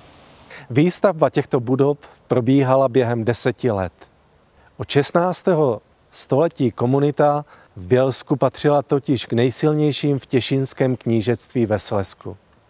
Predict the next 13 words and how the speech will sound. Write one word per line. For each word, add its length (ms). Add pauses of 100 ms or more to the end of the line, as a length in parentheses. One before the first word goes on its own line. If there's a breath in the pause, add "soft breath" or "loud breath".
(800 soft breath)
Název 720
Bělský 560
Sion 560 (420 soft breath)
měl 240
evokovat 640
a 120
připomínat 680
Jeruzalém 800 (440 soft breath)
jako 240
svaté 440
místo 640 (220 soft breath)
společenství 840
věřících. 760